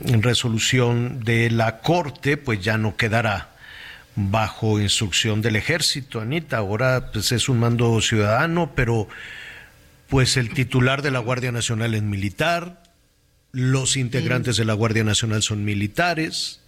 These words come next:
Speaker 1: ¿no? Hombres,
Speaker 2: Y ahora
Speaker 1: mujeres.
Speaker 2: una cosa, Javier.
Speaker 1: A ver.
Speaker 2: Eh, la defensa obtuvo un presupuesto de ciento cuarenta y seis mil millones de pesos, es decir, treinta y cuatro mil millones de pesos extra que corresponden a la Guardia Nacional.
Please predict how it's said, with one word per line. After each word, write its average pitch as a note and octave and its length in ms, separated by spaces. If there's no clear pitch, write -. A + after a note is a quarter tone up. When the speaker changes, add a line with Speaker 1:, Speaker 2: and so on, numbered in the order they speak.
Speaker 1:
¿no? A#2 140
Hombres, B2+ 520
Speaker 2:
Y - 40
ahora G3+ 160
Speaker 1:
mujeres. B2+ 300
Speaker 2:
una C4+ 80
cosa, C4+ 180
Javier. C3+ 340
Speaker 1:
A G#2+ 160
ver. F#2+ 220
Speaker 2:
Eh, D#3+ 640
la F3 180
defensa A#3+ 560
obtuvo F#3 320
un G3 100
presupuesto D#3 720
de D#3 100
ciento F3 360
cuarenta D3 320
y C3 60
seis C#3 260
mil D#3 200
millones D3 460
de D3+ 100
pesos, - 580
es E3+ 240
decir, F3 480
treinta E3 360
y D3+ 80
cuatro D#3+ 380
mil G#3 300
millones F3+ 420
de D#3 80
pesos F3 500
extra D#3+ 500
que E3+ 140
corresponden F3+ 960
a C#3+ 120
la C#3 140
Guardia D3 440
Nacional. D#3+ 640